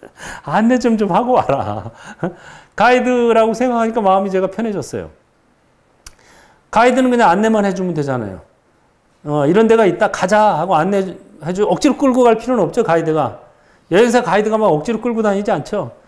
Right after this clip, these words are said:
안내만 해주면 가고 안 가고는 누구한테 달렸어? 본인 몫인 거야. 네. 제가 그렇게 마음 먹고 나니까 마음이 좀 편해졌어요, 요새. 아, 전에는, 아, 어떻게 하면 좀, 어? 좀 이 마음 공부가 진전이 나가게 할까? 이러니까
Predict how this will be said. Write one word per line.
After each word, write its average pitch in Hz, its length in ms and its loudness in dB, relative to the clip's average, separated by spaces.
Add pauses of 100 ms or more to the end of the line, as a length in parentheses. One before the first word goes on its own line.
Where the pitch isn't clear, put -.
(440)
안내만 233 480 2
해주면 233 360 -2
가고 226 400 2
안 240 140 4
가고는 220 300 0
누구한테 190 340 0
달렸어? 127 460 -4 (540)
본인 247 360 4
몫인 190 320 -2
거야. 98 680 -6
네. 117 200 -16 (400)
제가 190 180 -2
그렇게 208 280 2
마음 175 260 2
먹고 170 180 -2
나니까 156 360 0
마음이 147 280 2
좀 170 140 -6
편해졌어요, 127 640 -4
요새. 104 200 -8 (300)
아, 139 80 0
전에는, 220 380 2
아, - 20 -4 (360)
어떻게 190 260 0
하면 214 220 2
좀, 190 280 -2 (360)
어? 185 160 -6 (920)
좀 165 540 -2 (220)
이 156 200 -2
마음 165 300 0
공부가 151 600 -2
진전이 156 560 0
나가게 180 320 0
할까? 175 640 -8
이러니까 190 920 0